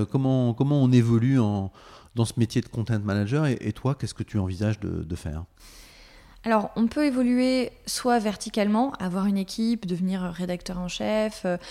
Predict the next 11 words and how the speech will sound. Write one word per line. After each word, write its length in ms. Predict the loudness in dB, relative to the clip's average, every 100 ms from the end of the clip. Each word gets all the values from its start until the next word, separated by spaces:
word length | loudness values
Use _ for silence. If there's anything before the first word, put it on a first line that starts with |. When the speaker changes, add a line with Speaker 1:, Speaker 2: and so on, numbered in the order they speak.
| 0
Speaker 1:
Manager. 440 | 4 4 4 6
Speaker 2:
devenir, 340 | 6 4 0 -2
euh, 200 | -6 -8 -6
manager, 480 | -4 -4 -2 -2 -2
voilà, 400 | 0 0 0 0
euh, 220 | -2 -4 -4
head 140 | -2
of 100 | -4
content, 520 | -4 -4 -4 -2 -2 -2
V 240 | -2 -4
P, 180 | -4